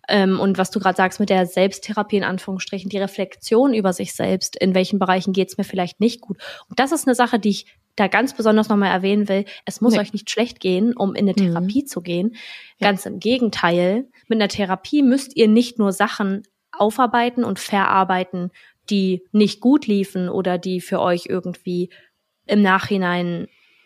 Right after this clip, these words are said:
Speaker 1: echt viel ausgelöst haben in einer negativen Art und Weise, sondern ihr könnt mit einer Therapeutin oder einem Therapeuten zum Beispiel auch gute Sachen verarbeiten. Es ist so wichtig, in sich reinzuhören und die Dinge mal für sich einzuordnen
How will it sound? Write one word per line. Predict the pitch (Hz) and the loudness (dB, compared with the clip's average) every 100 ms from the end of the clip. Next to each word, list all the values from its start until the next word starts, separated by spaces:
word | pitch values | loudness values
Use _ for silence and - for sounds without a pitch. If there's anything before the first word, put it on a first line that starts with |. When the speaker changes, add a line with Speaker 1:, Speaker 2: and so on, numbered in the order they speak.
| _ | _
Speaker 1:
echt | 202 196 - - - _ _ _ _ _ | 0 0 -6 -14 -14 _ _ _ _ _
viel | - 226 202 | -2 0 2
ausgelöst | 196 311 - 214 196 190 190 190 | 2 2 0 0 2 2 0 -2
haben | 175 190 | 0 -2
in | - 196 | -2 -2
einer | 170 175 | -2 0
negativen | 190 277 214 - 175 175 | 2 2 0 -2 -6 -4
Art | 165 175 | -6 -6
und | 175 | -4
Weise, | 165 165 180 220 - - | -2 -2 -2 -4 -8 -16
sondern | - 220 202 202 | 0 2 4 2
ihr | 190 | 0
könnt | - 202 190 185 - _ | 2 2 2 -2 -12 _
mit | 196 190 | -6 -4
einer | 185 185 | -4 -4
Therapeutin | 190 185 - 202 214 208 | -4 -6 0 2 2 0
oder | 185 180 | 2 0
einem | 185 180 | 0 -4
Therapeuten | 185 175 - 196 202 202 | -4 -4 2 2 2 0
zum | 202 185 | 0 -2
Beispiel | 180 - 185 | -2 -4 -4
auch | - 185 _ | -2 -4 _
gute | 294 339 | -2 0
Sachen | 190 170 175 | -2 -2 -6
verarbeiten. | - 180 180 180 180 185 | -2 0 0 -2 -4 -4
Es | 180 | -6
ist | 202 - | -6 0
so | 190 220 | 0 2
wichtig, | 285 - 226 226 - - - | -2 0 -2 -2 -12 -14 -2
in | 214 | 0
sich | 185 - | 0 0
reinzuhören | 196 220 240 208 220 220 | 0 0 -2 0 0 0
und | 202 | -4
die | 196 | -2
Dinge | 220 233 | 2 4
mal | 220 196 | 4 0
für | 202 | -2
sich | 190 175 - | -6 -4 0
einzuordnen | 214 294 - - 175 185 185 208 | 0 0 -2 0 0 -2 -4 -4